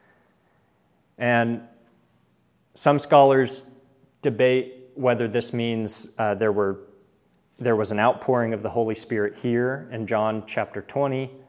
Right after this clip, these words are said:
and then another outpouring of the Holy Spirit in Acts chapter two. Um, I don't think that's the case. I take this, I follow, um, there's a guy named Andreas Kostenberger,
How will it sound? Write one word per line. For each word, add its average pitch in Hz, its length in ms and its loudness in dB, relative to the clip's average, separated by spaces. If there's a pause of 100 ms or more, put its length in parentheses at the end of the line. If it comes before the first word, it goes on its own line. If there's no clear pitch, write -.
(120)
and 107 280 -8
then 117 300 -2
another 117 520 0
outpouring 123 480 -2
of 113 80 -4
the 113 60 -2
Holy 117 220 -2
Spirit 120 400 -2
in 110 120 -8
Acts 113 400 -6 (220)
chapter - 340 -4
two. 147 360 0 (920)
Um, 107 400 0 (1040)
I 117 120 8
don't 131 160 2
think 139 200 -2
that's 131 200 2
the 123 100 -6
case. 127 400 0
I 123 180 0
take 131 360 -6
this, - 400 -4 (360)
I 123 80 2
follow, 120 680 6 (180)
um, 101 360 -8 (1400)
there's 113 200 -4
a 110 220 -2 (180)
guy 113 200 2
named 110 180 -4
Andreas 117 420 0
Kostenberger, 104 920 -4